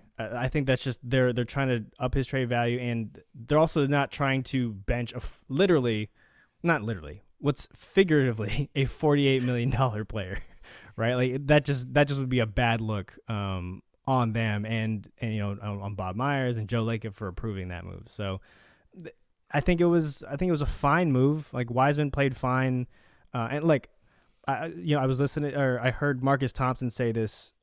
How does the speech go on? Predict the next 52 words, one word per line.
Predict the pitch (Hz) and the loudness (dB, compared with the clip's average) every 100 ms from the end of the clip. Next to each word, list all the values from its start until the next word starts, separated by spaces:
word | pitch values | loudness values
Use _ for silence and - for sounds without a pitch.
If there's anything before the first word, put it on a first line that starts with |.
| - | -12
um, | 110 107 104 101 104 - _ _ _ - | -8 -8 -8 -10 -14 -18 _ _ _ -12
I, | 113 | -10
I | 113 | -6
believe | 113 120 | -2 0
it | 113 | -2
was | 107 | -2
on | 110 | -2
their, | 110 104 87 - | -2 -4 -8 -10
on | 117 113 - | -10 -10 0
after | 139 139 147 | 0 0 -2
the | 131 | -6
game | 107 139 135 | 0 2 2
after | 127 123 - 117 107 - - _ _ - | 2 0 0 -2 -2 -6 -20 _ _ -4
they | 120 | 0
made | 120 120 | 2 0
the | 110 | 0
move | 113 123 123 107 - - _ _ | 0 2 2 0 -6 -20 _ _
to, | - 120 110 | -6 -4 -2
uh, | 104 98 | -4 -8
to | 110 | -12
put | - 123 104 | -4 -4 -2
Wiseman | 113 113 110 117 | 0 0 -2 -2
on | 110 | -2
the | 107 | -4
bench | 107 104 98 - - | -4 -6 -6 -12 -8
and, | 113 | -8
and | 107 110 | -4 -4
Looney | 110 110 110 | -2 -2 -2
in | |
the | 107 | -4
starting | - 117 107 | -4 -6 -4
lineup. | 107 110 107 101 - _ _ - | -4 -4 -4 -8 -12 _ _ -8
Like, | 123 | -6
if | 123 110 | -4 0
Wiseman | 131 190 202 196 | 2 2 2 -2
can't | 123 - 135 | -2 -6 -4
recover | 120 - 127 139 | -4 -4 -4 -2
from | - 165 | -4 -4
this | 170 175 - - _ _ _ _ _ | -2 -4 -8 -20 _ _ _ _ _
mentally, | 104 120 139 165 165 170 - _ _ - | -4 -2 0 0 0 -2 -6 _ _ -8
then | 117 | -4
he's | 143 175 151 | 0 0 2
not | 156 - | 0 0
the | |
guy | 117 123 127 120 | -4 -2 -2 -2
that | 113 | -4
we | 107 107 | -8 -8
think | - 131 117 | -6 -6 -4
he's | 113 | -6
going | 101 101 95 | -6 -8 -8
to | - | -12
be. | 92 - | -18 -20